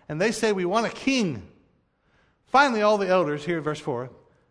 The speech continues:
met at Ramah to discuss this matter with Samuel. "Look," they told him, "you're now old. Your sons are not like you." Samuel was a terrible parent, by the way.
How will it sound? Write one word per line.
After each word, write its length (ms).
met 460
at 200
Ramah 500
to 140
discuss 480
this 220
matter 300
with 120
Samuel. 400
"Look," 260
they 120
told 260
him, 220
"you're 200
now 280
old. 420
Your 140
sons 400
are 60
not 220
like 300
you." 300
Samuel 420
was 140
a 60
terrible 640
parent, 400
by 140
the 100
way. 180